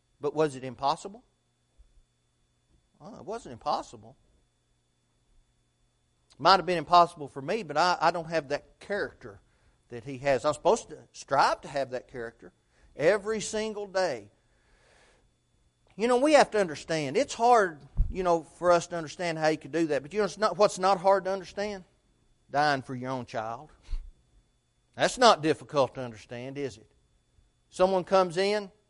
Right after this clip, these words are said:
they want to harm your child, who gets in front of them? Mom, Dad do, right? "You're not gonna hurt my child. I'll fight tooth and nail to the last breath, and you may kill me, but I'll be fighting to protect my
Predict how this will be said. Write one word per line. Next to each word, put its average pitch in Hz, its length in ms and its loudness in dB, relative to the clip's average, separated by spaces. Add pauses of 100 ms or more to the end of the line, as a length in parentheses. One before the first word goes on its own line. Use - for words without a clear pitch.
(840)
they 135 100 -4
want 170 180 -2
to 160 60 -4
harm 185 300 4
your 160 100 -8
child, 202 460 8 (420)
who 185 100 8
gets 175 240 4
in 151 100 -8
front 156 300 -2
of 127 60 -12
them? 107 140 -14 (640)
Mom, 143 220 -2
Dad 131 300 2
do, 101 160 -12 (340)
right? 131 240 -2 (600)
"You're 131 100 -8
not 160 160 -2
gonna 156 140 -2
hurt 165 240 2
my 131 100 -8
child. 127 560 4 (420)
I'll 170 240 10
fight 160 440 6
tooth 175 280 -2
and 143 140 -8
nail 160 280 4
to 143 140 -14
the 127 120 -6
last 151 500 4
breath, 160 360 6
and 131 120 -10
you 160 100 -8
may 185 200 0
kill 220 340 0
me, 113 240 -12 (320)
but 135 140 0
I'll 151 120 8
be 139 200 -6
fighting 175 640 4
to 135 180 -14
protect 143 720 -8
my 131 240 -10